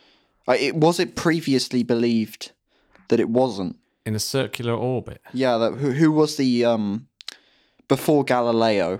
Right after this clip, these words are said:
Speaker 1: the person who believed that the, the planets and o-, various other objects in the sky moved in accordance to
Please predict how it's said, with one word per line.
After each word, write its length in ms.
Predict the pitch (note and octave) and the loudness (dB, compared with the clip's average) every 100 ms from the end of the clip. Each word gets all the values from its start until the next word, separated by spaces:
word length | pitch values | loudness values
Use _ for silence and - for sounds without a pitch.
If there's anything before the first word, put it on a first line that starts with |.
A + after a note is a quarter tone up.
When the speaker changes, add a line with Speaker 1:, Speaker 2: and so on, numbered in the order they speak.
| - | -6
Speaker 1:
the 60 | A2+ | -2
person 360 | C#3 A#2 - | 0 -2 -2
who 80 | B2 | -4
believed 400 | A#2 G#2+ G#2+ G#2+ | -2 -2 -2 -2
that 160 | G2+ - | -6 -4
the, 140 | G#2+ - - | -6 -6 -8
the 80 | A2+ | -6
planets 520 | - A2 G#2+ - - | -4 -4 -4 -8 -8
and 140 | G#2 | -4
o-, 160 | G#2+ - | -4 -4
various 460 | C3+ G#2 G2+ - | -4 -4 -2 -2
other 240 | A2 G#2 G2+ | -2 0 -4
objects 360 | G2 F#2+ - A2 | -4 -6 -6 -8
in 60 | |
the 100 | G2 | -8
sky 360 | - E2+ F#2 - _ _ _ _ | -8 -6 -6 -10 _ _ _ _
moved 540 | C3+ C3 A#2 G#2+ - G#2 | -2 2 4 2 -2 -4
in 140 | G#2+ | -2
accordance 560 | G#2 - A2 G2+ F#2+ - | -4 -2 -2 -2 -8 -10
to 340 | - G#2 G2+ | -6 -4 -4